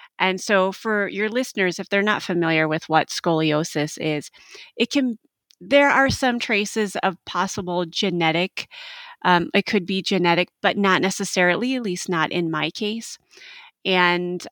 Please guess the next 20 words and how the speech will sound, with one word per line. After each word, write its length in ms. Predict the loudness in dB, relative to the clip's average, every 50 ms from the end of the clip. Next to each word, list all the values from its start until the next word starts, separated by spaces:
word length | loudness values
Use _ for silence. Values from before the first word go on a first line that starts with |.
| -4
um, 420 | 0 0 2 2 2 0 -2 -6 -8 -8
it's 180 | -8 -6 -4 -4
a 100 | -4 -4
lateral 440 | -2 -2 -2 0 0 0 -2 -2
curvature 720 | -4 -6 -8 -6 -6 -4 -4 -4 -4 -2 0 0 0 0 0 0
of 180 | 0 -2 -2 -2
the 100 | -4 -4
spine. 580 | -4 -4 -6 -4 -2 -2 -2 -2 -4 -6 -10 -12 _ -20 -20 -18 -12 -4 -2
And 120 | -2 0
so 180 | 4 4 4 6
there 160 | 6 4 4
becomes 600 | 4 2 0 2 2 4 4 4 4 2 0 0 2
imbalance 1000 | 2 4 4 4 2 2 2 2 4 4 2 2 0 -2 -4 -6 -8 -10 -12 -10 -8
within 640 | -4 -4 -4 0 2 2 2 4 2 2 2 0 0 -2 -6 -12 -18 -18 -18 -8 _
the 100 | 0 0 2
bone 320 | 4 4 4 4 2 0
structure 520 | -2 -2 -2 -2 -2 0 0 0 0 0
and 460 | 0 0 0 0 0 0 0 0 0 2
the 120 | 2 2
muscle, 580 | 2 2 0 0 0 0 0 0 0 0 -2 -6